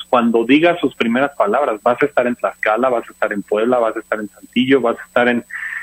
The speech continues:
no, Ciudad de México? ¿Dónde vas a estar cuando eso suceda? Y yo dije, "No, yo aquí quiero estar, ¿no? Aquí es donde quiero estar". Y eso para mí fue como muy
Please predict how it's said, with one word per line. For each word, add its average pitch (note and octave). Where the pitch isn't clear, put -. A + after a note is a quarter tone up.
no, C#3
Ciudad B2+
de B2+
México? C#3
¿Dónde E3
vas D#3+
a D#3+
estar C#3+
cuando C#3
eso F3
suceda? F3+
Y B2
yo C3+
dije, D#3
"No, C#3+
yo F#3
aquí E3+
quiero D3
estar, -
¿no? F3
Aquí E3
es F3
donde F3+
quiero B2+
estar". C#3+
Y C#3
eso F#3+
para A#2+
mí C#3
fue D3
como B2
muy B2+